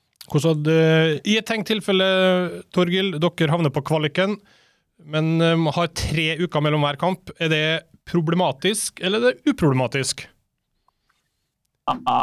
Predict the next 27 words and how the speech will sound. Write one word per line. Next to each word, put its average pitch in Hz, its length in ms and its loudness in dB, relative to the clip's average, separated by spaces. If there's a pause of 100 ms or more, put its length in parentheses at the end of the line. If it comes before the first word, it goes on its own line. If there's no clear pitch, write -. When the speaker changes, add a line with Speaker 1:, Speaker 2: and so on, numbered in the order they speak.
Speaker 2:
altså, 139 320 0
det - 100 2
er 127 80 0
jo 123 80 2
ikke 135 220 0
en 139 100 2
kjempefordel 113 580 2
at 123 140 2
du 123 80 2
må 123 140 6 (340)
gjennom, 117 380 0 (100)
eh, 117 320 4
oppkjøring 117 560 0
om 151 80 4
den 127 200 2
før 131 200 2
du 120 60 4
skal 117 420 2
spille 113 240 0
kamp 113 300 4
igjen. 147 260 2
Tre 131 320 2
uker 120 160 2
er 135 160 4
jo 117 140 4 (260)
vel 117 560 2 (160)
lang 117 160 4